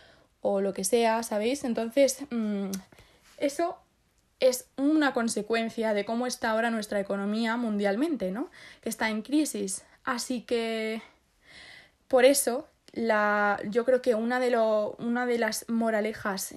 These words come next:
eh, que hay, que podemos sacar para dos mil veinticuatro, se trata de que la gente va a buscar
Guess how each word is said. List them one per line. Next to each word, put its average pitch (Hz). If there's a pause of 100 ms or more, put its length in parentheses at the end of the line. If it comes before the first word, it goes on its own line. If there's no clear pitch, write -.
(140)
eh, 202
que 208
hay, 196
que 196
podemos 220
sacar 220
para 247
dos 220
mil 220
veinticuatro, 208 (320)
se -
trata 240
de 254
que 233
la 220
gente 277
va 240
a 240
buscar 214